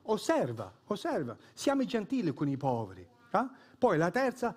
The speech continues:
che questa è quella che, che, che, che, eh, va fatta ridere un po', dice, "Castiga il tuo figlio." Casti-, quella parola castigare, disciplinare,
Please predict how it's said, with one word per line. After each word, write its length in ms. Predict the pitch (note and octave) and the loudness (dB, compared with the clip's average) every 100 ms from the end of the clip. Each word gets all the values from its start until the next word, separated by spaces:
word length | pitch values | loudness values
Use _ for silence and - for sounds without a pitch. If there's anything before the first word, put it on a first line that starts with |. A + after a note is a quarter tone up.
| - | -10
che 140 | - D#3 | -2 0
questa 260 | A3+ F3 | 0 0
è 20 | F3+ | 0
quella 240 | G3 F#3+ | 2 0
che, 380 | F3 E3 - - | 2 0 -2 -8
che, 180 | - C#3+ | -2 -2
che, 200 | D#3 C#3 | 0 -2
che, 220 | - D3 | 0 -2
eh, 260 | F3 D#3 D#3+ | 0 -2 0
va 140 | D3+ | -2
fatta 300 | D3 D#3+ D#3 | 0 0 0
ridere 280 | D#3+ D#3+ D#3 | 0 2 2
un 120 | D#3 | 2
po', 220 | D#3 G#3 - - | 2 0 0 -6
dice, 220 | F#3+ E3+ | -2 0
"Castiga 500 | G3 F#3 - C#4+ A#3+ | 0 -2 2 2 4
il 80 | G#3+ | 2
tuo 160 | A3+ | 2
figlio." 560 | E3+ F3+ C3+ A#2 G#2+ - - - _ | 2 2 0 0 -4 -6 -20 -20 _
Casti-, 380 | - A#3 G3+ D3 | 2 4 2 4
quella 280 | A3 A3+ A3 | 4 4 4
parola 300 | G#3+ C#4 B3+ | 4 4 4
castigare, 600 | G#3+ - G#3 F3+ D3+ B2+ - | 0 -2 -2 2 2 2 -2
disciplinare, 1120 | A#3 B3+ - B3+ A3+ A3+ G#3+ F#3+ B2+ A#2 D#3+ | 2 2 2 0 2 2 4 4 2 0 -2